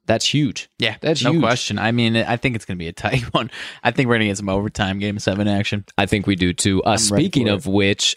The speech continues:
Speaker 1: I got kicked right in the sprouts last night
Speaker 2: Mm.
Speaker 1: with my, uh, Predators
Speaker 2: Preds.
Speaker 1: pick. Preds took a two-goal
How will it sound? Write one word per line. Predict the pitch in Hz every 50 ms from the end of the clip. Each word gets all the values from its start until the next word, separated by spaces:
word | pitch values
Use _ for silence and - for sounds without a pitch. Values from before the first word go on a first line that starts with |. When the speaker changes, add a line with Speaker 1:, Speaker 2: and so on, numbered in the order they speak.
| _ -
Speaker 1:
I | 139
got | 135 107 92 -
kicked | - 95 - - 85
right | 82 87 87 95 107 127 135 -
in | 101
the | 90 82
sprouts | - - - - 101 87 82 85 - - -
last | 92 87 85 85 - -
night | - 90 - - 127 117
Speaker 2:
Mm. | 113
Speaker 1:
with | 98 90 90 92
my, | 92 92 92 92 92 90 90 87
uh, | 87 87 85 87
Predators | - - 110 113 117 117 95 92 90 110 107
Speaker 2:
Preds. | 104 98
Speaker 1:
pick. | - 95 95 90 - _ - - - - _ _ -
Preds | - 139 139 151 160 147 - -
took | - 165 147 - -
a | 139 127 110
two-goal | 101 - - - 131 147 160 165 160 147 139 139 131 135 139 139 143 139 139 139 127 -